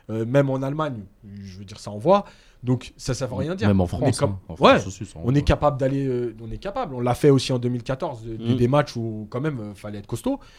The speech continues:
Speaker 1: Donc, pour moi, ce terme, il veut rien dire aujourd'hui. En fait, c'est, pour moi, on s'en sert comme d'une excuse. En gros, ah, nos joueurs, ils jouent trop en Europe, donc ils peuvent pas jouer en Afrique.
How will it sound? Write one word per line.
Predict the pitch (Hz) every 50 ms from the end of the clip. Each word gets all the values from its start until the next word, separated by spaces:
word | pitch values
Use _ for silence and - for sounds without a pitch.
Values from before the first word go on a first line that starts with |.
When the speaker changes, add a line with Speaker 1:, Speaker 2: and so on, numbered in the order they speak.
| - _ _ _ -
Speaker 1:
Donc, | 123 151 165 156 - - - - - - - - _ -
pour | - 160 202
moi, | 233 240
ce | 208 - 170
terme, | 139 - 208 190 170 143
il | 131 120
veut | 139
rien | 131 135 139 156
dire | 160 160 185
aujourd'hui. | 165 143 151 165 202
En | 190
fait, | 165 - 202 -
c'est, | - 135 123
pour | - - 139
moi, | 151 175 196 214 196 156 - -
on | 123
s'en | 117 - 127
sert | 117 - 139 -
comme | - - 127 123
d'une | 117 123 131 131
excuse. | 123 - - - 143 101 92 _ _ _ _ _ _ _ _ _
En | - 117 120
gros, | 120 143 160 170 147
ah, | 156 175 175
nos | 165 151 143
joueurs, | 139 156 160 170
ils | 143
jouent | 123 131
trop | 123 - 143 139
en | 135
Europe, | 135 135 131 165 170 151
donc | 143 143 -
ils | -
peuvent | - 135 123 -
pas | - 131 131
jouer | 120 127 127
en | 131
Afrique. | 127 123 - 151 -